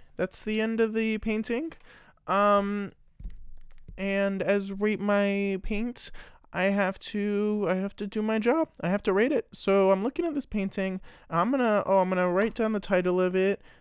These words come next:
uh, right in the middle so that everyone can see it. That's my biggest pet peeve, is when artists don't put the title in their painting. Um, so I'm gonna put it right here.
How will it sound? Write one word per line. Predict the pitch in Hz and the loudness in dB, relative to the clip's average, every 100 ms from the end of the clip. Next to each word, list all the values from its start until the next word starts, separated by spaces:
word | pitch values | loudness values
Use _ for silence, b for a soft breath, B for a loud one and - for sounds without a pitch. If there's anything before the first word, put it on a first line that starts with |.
| b - | b -2
uh, | 170 170 | 0 2
right | 190 220 | 2 2
in | 196 | 0
the | 208 | 0
middle | 202 196 190 190 202 | 2 4 4 2 0
so | - 175 | -2 0
that | 165 | 2
everyone | 175 196 202 202 | 2 2 -2 -2
can | 185 | -6
see | - 175 | -2 0
it. | 160 127 | 0 0
That's | 175 196 | -2 -2
my | 202 | -2
biggest | 214 196 - | -4 -4 -4
pet | 185 | -6
peeve, | - 185 170 | -4 -4 -4
is | 160 | -4
when | 170 156 | -6 -4
artists | 156 175 175 - | -2 0 -2 -4
don't | 160 | -4
put | - - | -2 -2
the | 151 | -4
title | - 160 160 165 170 | -4 -2 -2 -2 -4
in | 160 156 151 | -6 -6 -6
their | 135 | -6
painting. | - 151 139 117 135 B B B B B | -6 -10 -10 -12 -14 B B B B B
Um, | 123 143 139 | -6 -4 -4
so | - | -6
I'm | 151 | -2
gonna | 202 | -2
put | 190 196 | 0 0
it | 175 | 2
right | 185 - | 0 0
here. | 196 175 170 | -2 0 0